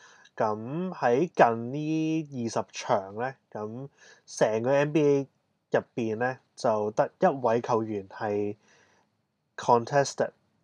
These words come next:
更加多嘅 shot，就係 Jakob Poeltl，跟住第二就係 Robert Williams 啦。咁 Robert Williams 咧，最有趣嘅 statistic 咧，就係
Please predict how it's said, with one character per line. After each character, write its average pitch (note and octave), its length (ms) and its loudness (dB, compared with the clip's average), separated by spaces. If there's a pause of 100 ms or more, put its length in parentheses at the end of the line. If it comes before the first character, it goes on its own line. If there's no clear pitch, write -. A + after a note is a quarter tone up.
更 A#2 220 0
加 B2 180 6
多 A#2+ 200 6
嘅 G#2+ 120 -2
shot， A2 260 -2 (1000)
就 A#2 120 4
係 G#2+ 480 4
Jakob B2+ 280 2
Poeltl， A2 340 0 (540)
跟 C#3 180 -2
住 B2+ 120 -2 (100)
第 G#2 100 0
二 G#2+ 80 2
就 G#2 420 -4
係 G#2 240 -4
Robert A2+ 260 -2
Williams A#2+ 420 -10
啦。 A#2 100 -12 (640)
咁 A#2+ 280 4
Robert G3 260 12
Williams D3+ 500 8
咧， D3+ 200 4
最 B2 320 6
有 A2+ 240 6
趣 A2+ 120 -6
嘅 A2+ 320 4
statistic - 520 -6
咧， A#2 220 -8
就 - 120 -4
係 G#2 340 -8